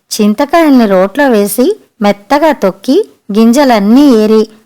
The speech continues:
ఆ పై పోపు వేసి రుబ్బాలి." "మీరు వంట చాలా బాగా చేస్తారు రాధిక, మీ చేత్తో ఏం వండినా అమృతంలా ఉంటుంది,"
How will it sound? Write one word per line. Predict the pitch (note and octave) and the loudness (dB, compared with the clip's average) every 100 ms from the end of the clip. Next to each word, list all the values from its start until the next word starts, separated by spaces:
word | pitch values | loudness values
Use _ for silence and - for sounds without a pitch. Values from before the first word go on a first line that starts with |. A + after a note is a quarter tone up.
| - | -2
ఆ | A#3 A#3 | 0 0
పై | G3+ F#3 | 0 -2
పోపు | A#3 D#4 A#3 C4+ | 0 -2 -2 -2
వేసి | C4 B3 C4 | -2 0 -2
రుబ్బాలి." | A#3 F#3 G3+ G#3 F3 - _ _ _ A3 | -2 -2 -2 -2 -4 -8 _ _ _ 0
"మీరు | B3+ A#3 | 2 2
వంట | F3+ D#3 B3 | 0 -4 -6
చాలా | B3+ A#3 F3+ G#3+ | -2 -2 0 -2
బాగా | A#3 F#3+ F#3 B3+ C4+ | 0 -2 -2 -4 -2
చేస్తారు | B3+ A3+ A#3 A3 | -4 -2 -2 0
రాధిక, | G#3+ G3+ F#3 F#3+ F#3+ G3 - _ - | 0 -2 -2 -2 -2 -2 -6 _ -4
మీ | A3 A3+ A3 | 0 0 -2
చేత్తో | F3 F3 C#4 | -4 -2 -2
ఏం | D4 G#3 F#3+ A3+ | 0 0 0 0
వండినా | A#3+ A#3+ C4 C#4+ | 2 2 2 2
అమృతంలా | A#3+ F3+ G#3 B3+ C#4 C#4+ C4+ | 0 -2 -4 -2 0 2 2
ఉంటుంది," | A3+ A3 A3 F#3+ | 0 -2 -2 -4